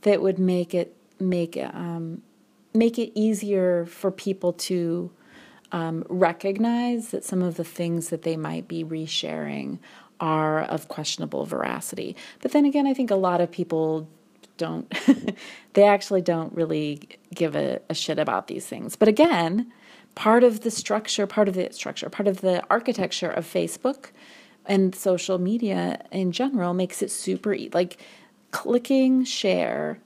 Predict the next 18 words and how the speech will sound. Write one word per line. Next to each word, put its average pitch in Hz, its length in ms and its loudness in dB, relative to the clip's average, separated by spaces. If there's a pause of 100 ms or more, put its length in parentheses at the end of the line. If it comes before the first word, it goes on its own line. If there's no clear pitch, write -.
clicking 220 520 0
retweet 190 580 -4
is 170 240 -4
the - 160 -12
easiest 190 680 -4
gesture - 540 -6
of - 220 -8
all. - 400 -6 (180)
Like, 202 220 0 (260)
by 226 160 8
design, 214 540 0
they've 175 240 0
made 170 180 -2
it 165 140 -4
super 208 400 -4
easy 175 440 -4
for 170 220 -6
you 165 580 -2